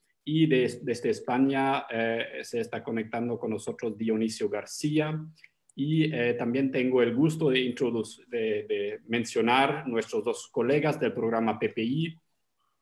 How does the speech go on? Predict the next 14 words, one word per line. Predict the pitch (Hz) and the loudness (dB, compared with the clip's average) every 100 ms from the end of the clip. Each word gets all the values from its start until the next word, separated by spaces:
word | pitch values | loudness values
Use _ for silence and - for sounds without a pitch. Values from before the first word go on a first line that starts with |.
| _ _ - | _ _ -10
Bernardo | 110 104 107 110 110 101 | -4 0 0 2 0 0
Ponce, | 127 147 147 151 143 - - _ _ - | 0 0 0 0 0 -2 -16 _ _ -6
el | 107 101 | -2 0
coordinador | 110 110 113 110 117 131 | 0 0 2 2 4 4
del | 131 127 | 4 2
programa, | 127 135 139 143 139 139 | 2 4 4 4 2 0
y | 120 | -2
María | 117 113 113 117 113 | 0 2 2 0 -2
Fernanda | 120 110 113 110 | -4 -2 0 0
Rebollo, | 107 104 117 131 135 139 135 131 | 0 0 4 6 8 6 2 -2
nuestra | 113 - 110 107 | -6 -6 -10 -10
técnica | 113 110 110 113 107 | -10 -8 -8 -6 -6
de | 104 | -6
programa, | 110 107 110 110 107 104 | -4 -2 -2 0 -2 -4